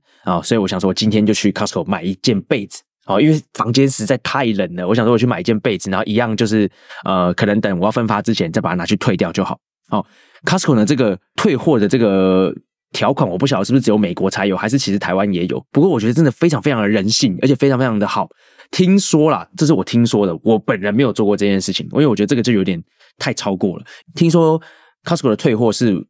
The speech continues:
呃，你只要没有把这个东西用坏，或是没有用完都可以退。所以有些人呢，假如说他去买了一盒泡面好了，他就会，假如说那个，那盒里面总共有十个，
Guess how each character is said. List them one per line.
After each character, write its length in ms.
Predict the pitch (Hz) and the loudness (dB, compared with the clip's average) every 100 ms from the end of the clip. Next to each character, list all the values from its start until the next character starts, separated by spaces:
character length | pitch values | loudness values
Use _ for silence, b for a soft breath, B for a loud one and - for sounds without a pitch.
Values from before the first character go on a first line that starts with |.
| - | -4
呃， 180 | 107 95 | -2 2
你 180 | 113 165 | 2 0
只 140 | - | 0
要 140 | 107 | -2
没 100 | 101 | 0
有 80 | 101 | 0
把 120 | 113 | -2
这 100 | 90 | 0
个 60 | 104 | -2
东 140 | 95 | -2
西 160 | 98 95 | -4 -2
用 200 | 117 95 | -2 -2
坏， 280 | - - 95 | -4 -4 -2
或 120 | 104 | -2
是 80 | 104 | -2
没 80 | 107 | 0
有 80 | 98 | 2
用 320 | 135 117 98 | 2 0 0
完 240 | 92 95 | 0 0
都 120 | 123 | -2
可 140 | 120 98 | -2 -6
以 60 | |
退。 260 | 82 110 82 _ b b b | -6 -6 -6 _ b b b
所 160 | - 165 | -2 -2
以 120 | - _ - | -2 _ -2
有 240 | 123 104 | 0 0
些 220 | - 165 | 2 2
人 180 | 151 87 | 2 0
呢， 220 | 92 95 107 - | 0 -2 -4 -4
假 120 | 104 | -2
如 60 | 104 | 0
说 140 | 127 | 0
他 100 | 123 | 0
去 100 | 131 | -2
买 140 | 113 | -2
了 200 | 87 85 - - | -4 -8 -10 -2
一 80 | |
盒 200 | 143 104 | -2 0
泡 220 | 98 - 98 | -2 -2 -2
面 180 | 110 | -2
好 140 | 92 80 | -4 -6
了， 120 | 131 b b b | -8 b b b
他 140 | 160 | -2
就 100 | 151 | 0
会， 180 | 156 120 - | 0 -2 -4
假 100 | 127 | -2
如 60 | |
说 60 | 135 | 0
那 140 | 170 | 0
个， 100 | 135 123 | 0 0
那 140 | 160 | 0
盒 100 | 135 | 2
里 60 | 98 | 2
面 100 | 123 | 0
总 120 | 107 | 0
共 100 | 104 | 0
有 80 | 104 | 0
十 320 | - - 87 90 | -2 -6 -6 -4
个， 180 | 90 | -4